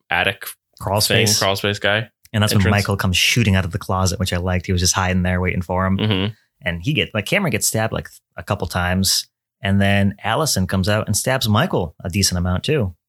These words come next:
Speaker 2: which
Speaker 1: Yeah,
Speaker 2: I
Speaker 1: a handful
Speaker 2: liked.
Speaker 1: of times.
Speaker 2: Yeah, she just comes fucking
Speaker 1: 'Cause
Speaker 2: knives
Speaker 1: she has
Speaker 2: a-blazing.
Speaker 1: a, she has a shotgun, but Michael knocks it out of her hands.
Speaker 2: Uh,
Speaker 1: And so
Speaker 2: oh,
Speaker 1: she's
Speaker 2: yeah.
Speaker 1: like, "Here's the, I pulled a knife out of Little John. I got it on me." And he, she stabs him a few times. I was like, "Nice."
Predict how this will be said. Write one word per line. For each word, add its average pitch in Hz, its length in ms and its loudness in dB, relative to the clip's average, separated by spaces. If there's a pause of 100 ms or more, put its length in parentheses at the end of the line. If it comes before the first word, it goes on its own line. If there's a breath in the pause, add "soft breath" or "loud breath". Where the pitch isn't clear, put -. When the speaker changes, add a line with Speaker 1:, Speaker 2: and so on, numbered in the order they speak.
(140)
Speaker 2:
which 143 100 2
Speaker 1:
Yeah, 147 120 4
Speaker 2:
I 123 40 2
Speaker 1:
a 143 40 4
handful 151 240 2
Speaker 2:
liked. 95 100 0
Speaker 1:
of 95 60 2
times. 87 300 -2
Speaker 2:
Yeah, 131 180 2
she 131 120 0
just 127 160 0
comes - 320 -2 (320)
fucking - 460 -2
Speaker 1:
'Cause 85 80 0
Speaker 2:
knives 110 240 2
Speaker 1:
she 135 80 4
has 127 160 4
Speaker 2:
a-blazing. 117 220 2
Speaker 1:
a, - 20 0
she 82 120 2
has 127 120 2
a 127 80 0
shotgun, 104 500 2
but 92 200 0
Michael 95 260 0
knocks 92 240 0
it 95 80 0
out 87 60 2
of 85 40 -4
her 82 100 0
hands. 85 460 -2
Speaker 2:
Uh, 98 140 -2
Speaker 1:
And 101 100 -2
so 110 80 0
Speaker 2:
oh, 104 40 0
Speaker 1:
she's 104 180 0
Speaker 2:
yeah. 101 60 2
Speaker 1:
like, 95 180 2
"Here's 123 220 0
the, 113 280 2
I 104 120 0
pulled 117 200 -2
a 110 60 4
knife 101 240 0
out 95 80 0
of 90 80 -2
Little 87 200 0
John. 87 240 -2
I 82 80 -2
got 87 180 -2
it 87 60 0
on 87 140 -2
me." 82 140 -2
And 87 80 -4
he, 85 120 -8
she - 220 -4
stabs 90 280 -2
him 87 120 0
a 82 80 -2
few 82 220 -6
times. 82 320 -6
I 78 40 -6
was 87 100 -4
like, 95 120 -8
"Nice." 113 320 -2